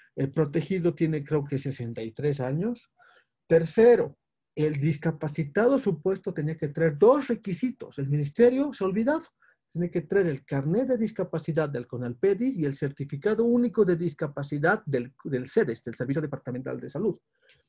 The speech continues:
Y por tanto, tampoco entendemos, dijo en amparo el Tribunal de Garantías, ¿por qué el Ministerio de Trabajo le pone en la resolución de reincorporación de la persona despedida mediante preaviso?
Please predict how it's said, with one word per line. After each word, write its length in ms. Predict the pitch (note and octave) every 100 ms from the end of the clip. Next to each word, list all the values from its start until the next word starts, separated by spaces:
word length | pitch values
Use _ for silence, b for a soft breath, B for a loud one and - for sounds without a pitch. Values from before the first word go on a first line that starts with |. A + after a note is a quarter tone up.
| -
Y 60 | -
por 200 | A#3+ A#3+
tanto, 460 | C4 B3+ C#4 C#4 _
tampoco 420 | - G#3 B3+ C4+ B3+
entendemos, 540 | - G#3+ G#3 F#3 E3+
dijo 400 | D3 - C#3 C#3 _
en 160 | - C3+
amparo 500 | B2 A#2+ C3+ C3 B2+
el 140 | D#3 C#3
Tribunal 380 | C3+ C3 C#3+ D3
de 80 |
Garantías, 580 | C3 B2 A#2 D3+ A3 - _ _ _ _ _
¿por 260 | A3 A#3 -
qué 160 | D4+
el 100 | F#4
Ministerio 520 | E4 D4 A3+ - C4+
de 120 | A#3+ A3
Trabajo 480 | - G3 A3+ -
le 100 | G3
pone 300 | F#3 A3 A3
en 80 | G#3
la 80 | E3+
resolución 580 | D#3 C#3+ E3 D#3 G3+ G#3+
de 80 | G3
reincorporación 840 | E3 D3 C#3+ C#3 D3 D3 G3+ G#3
de 80 | F#3
la 140 | D3+ C#3+
persona 340 | C#3 F#3 G#3
despedida 500 | F3+ - D#3+ D#3+ F3
mediante 380 | D#3 C3+ B2+ C3
preaviso? 540 | C#3 C3 C3 B2 C4